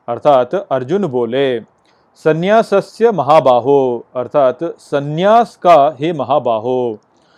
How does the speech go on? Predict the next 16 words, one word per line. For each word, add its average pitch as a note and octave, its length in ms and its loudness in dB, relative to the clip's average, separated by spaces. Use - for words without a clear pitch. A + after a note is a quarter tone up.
"तत्त्वं A3 460 2
वे-, G3+ 240 0
इच्छामि F3+ 480 0
वेदितुम", D3 960 0
अर्थात E3+ 400 -2
तत्व G#3+ 800 0
जानने D3+ 500 -2
की G#3+ 200 -6
इच्छा F#3 400 -4
करता C3 340 -6
हूँ। A#2+ 520 -8
"त्यागस्य E3 580 4
च G#3 100 -8
हृषिकेश", D3+ 800 -2
अर्थात C3 760 -4
और F3+ 420 4